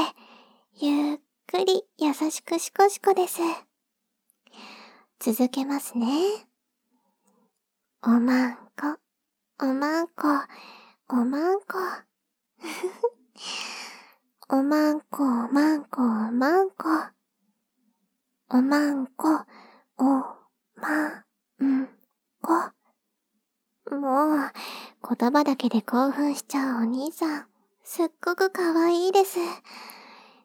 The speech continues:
興奮してるの分かっちゃいますよ。だって、おちんちんの勃起具合が全然違いますし。そんなに、おまん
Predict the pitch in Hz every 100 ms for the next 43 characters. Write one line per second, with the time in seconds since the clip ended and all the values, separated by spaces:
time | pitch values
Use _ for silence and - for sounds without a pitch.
0 | _ - 262 277 294 294 - 311 311 311
1 | 294 277 254 262 330 - 403 370 330 -
2 | 277 262 285 427 - _ _ _ _ _
3 | _ _ _ _ 247 247 - 247 220 -
4 | - - - - _ - - 220 - 254
5 | 269 - 254 226 214 - 202 - 233 -
6 | 311 320 285 254 240 - 220 254 330 349
7 | - 339 359 381 392 427 403 - 370 359
8 | - _ _ _ _ _ _ - - -
9 | - - _ _ - 285 277 277 285 277
10 | 294 330 330 - _ _ _ _ _ _
11 | _ 247 262 262 - - _ _ 285 285
12 | 285 285 - _ - 254 247 240